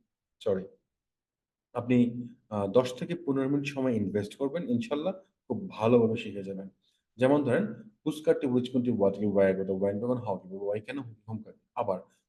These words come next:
হুস কাটে হুইচ কোনটি হোয়াট কি, why এর কোথায় when কখন how কিভাবে, why কেন who কে whom কাকে। খুব ভালোভাবে পড়বেন। আমি একটু রিভিশন দিয়ে দিচ্ছি।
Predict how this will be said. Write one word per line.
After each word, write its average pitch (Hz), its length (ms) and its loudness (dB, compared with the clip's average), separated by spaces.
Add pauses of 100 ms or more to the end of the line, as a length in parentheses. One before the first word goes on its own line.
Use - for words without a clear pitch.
(160)
হুস 147 200 -4
কাটে 170 200 0
হুইচ 135 300 2
কোনটি 135 220 -2
হোয়াট 90 240 -6
কি, - 180 -4
why 104 220 4
এর 104 80 4
কোথায় 123 260 0
when 123 260 6
কখন 147 220 2
how 104 180 0
কিভাবে, 110 320 -4
why 113 340 2
কেন 139 120 -4
who 120 200 -4
কে 113 100 -8
whom 135 180 0
কাকে। - 280 -14 (580)
খুব 120 200 0
ভালোভাবে 117 560 8
পড়বেন। 95 320 -4 (420)
আমি 135 160 4
একটু 143 160 2
রিভিশন 123 440 6
দিয়ে 123 140 4
দিচ্ছি। 107 440 -4